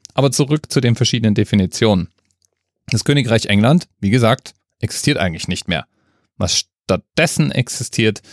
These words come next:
ist das United Kingdom. Und das umfasst nun mal mehr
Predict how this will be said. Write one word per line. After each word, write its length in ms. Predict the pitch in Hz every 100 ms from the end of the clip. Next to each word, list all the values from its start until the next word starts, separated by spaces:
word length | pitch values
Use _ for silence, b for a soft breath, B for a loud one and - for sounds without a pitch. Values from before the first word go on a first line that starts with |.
| B B B B
ist 220 | 107 98 98
das 220 | - -
United 580 | 90 90 90 90 92 - _
Kingdom. 480 | - 80 80 73 69 b b b b b b _
Und 280 | 101 90 - -
das 400 | 135 - - -
umfasst 480 | - 92 - 92 -
nun 100 | 98
mal 200 | 98 92
mehr 420 | 85 73 80 78